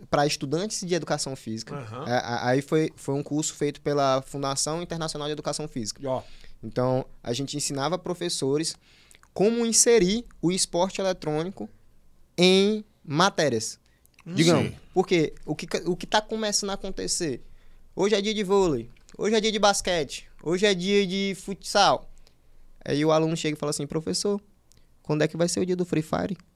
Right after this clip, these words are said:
Speaker 1: Quando é que vai ser o dia do Clash Royale?" Então os professores começaram a fazer, "Cara, <laughs> como,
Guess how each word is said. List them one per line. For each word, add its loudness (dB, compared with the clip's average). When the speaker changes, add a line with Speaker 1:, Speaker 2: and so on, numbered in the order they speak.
Speaker 1:
Quando 2
é 6
que -4
vai 4
ser 2
o 6
dia 2
do 2
Clash -2
Royale?" 0
Então -2
os -6
professores -6
começaram -4
a -4
fazer, -6
"Cara, -6
<laughs> -20
como, -4